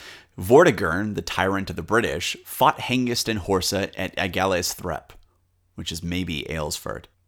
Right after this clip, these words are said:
So maybe the British were organizing around a singular figure at this point. And while Vortigern does take a beating in the record,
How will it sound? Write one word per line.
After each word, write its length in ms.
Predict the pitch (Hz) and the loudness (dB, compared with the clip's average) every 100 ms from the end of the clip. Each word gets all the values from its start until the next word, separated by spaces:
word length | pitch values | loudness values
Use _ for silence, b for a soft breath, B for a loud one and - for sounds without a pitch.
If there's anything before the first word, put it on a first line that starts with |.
| _ _ _ | _ _ _
So 160 | - 123 | 0 2
maybe 260 | 127 180 202 | 4 2 2
the 140 | 139 | 0
British 360 | 107 117 110 - | 2 2 0 0
were 80 | |
organizing 680 | 82 117 127 107 90 92 90 | 2 2 2 2 0 -2 -2
around 280 | 90 90 90 | 0 0 -2
a 40 | |
singular 500 | 92 - 85 82 78 | -2 -2 -2 -2 -4
figure 480 | - - 135 131 85 | -6 -2 -2 0 -4
at 120 | 73 | -4
this 160 | - - | -6 -10
point. 440 | - - - - - _ _ B B | -10 -12 -12 -16 -20 _ _ B B
And 100 | 113 | 6
while 160 | 135 127 | 8 8
Vortigern 640 | 113 175 196 120 107 95 | 6 6 8 6 4 4
does 260 | 110 120 - | 4 4 0
take 220 | - - | -4 -6
a 60 | |
beating 480 | 87 - 120 110 101 | -6 -2 0 2 0
in 80 | 90 | -2
the 100 | 90 | 0
record, 540 | 95 113 85 69 57 | 2 2 0 -8 -8